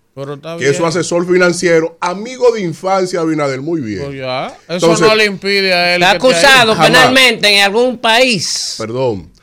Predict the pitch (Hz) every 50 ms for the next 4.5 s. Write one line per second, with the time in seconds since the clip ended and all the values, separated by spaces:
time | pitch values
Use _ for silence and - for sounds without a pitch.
0 | _ _ _ _ _ - 139 165 196 180 - 233 247 214 240 240 240 240 247 247
1 | 247 240 247 226 240 240 233 - - 214 180 135 110 - - - - 143 - -
2 | 123 113 110 107 120 135 139 135 131 - 170 175 190 208 208 208 - 165 - -
3 | 175 180 170 185 - - 175 160 156 160 156 165 160 - 151 147 143 139 143 139
4 | 147 151 143 147 143 131 107 98 92 90